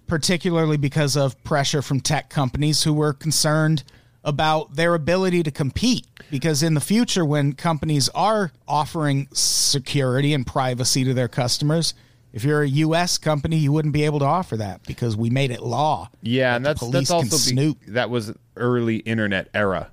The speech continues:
Speaker 2: where it's like the
Speaker 1: Yeah.
Speaker 2: Clintons are like, "Oh, I don't know what's going on here, but we should probably monitor it."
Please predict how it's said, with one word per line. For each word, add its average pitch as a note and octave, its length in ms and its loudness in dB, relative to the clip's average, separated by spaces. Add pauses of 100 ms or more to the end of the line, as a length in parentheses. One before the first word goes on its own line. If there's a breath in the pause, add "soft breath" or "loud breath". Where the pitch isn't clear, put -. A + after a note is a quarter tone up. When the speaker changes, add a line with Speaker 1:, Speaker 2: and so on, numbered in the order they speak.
(100)
Speaker 2:
where G2 140 -2
it's F#2+ 120 -4
like G2+ 140 -2
the C#3 60 -4
Speaker 1:
Yeah. D3+ 100 0
Speaker 2:
Clintons A2 240 -4
are G2+ 80 -2
like, F2+ 260 -2
"Oh, F3 280 -2
I F3+ 60 -2
don't F#3 120 -4
know F3+ 120 -2
what's F3 200 -4
going F3+ 220 -2
on F3+ 180 0
here, E3+ 200 0
but D#3 100 -2
we E3 120 -2
should - 120 -10
probably D#3+ 240 -4
monitor D#3+ 500 -4
it." - 100 -12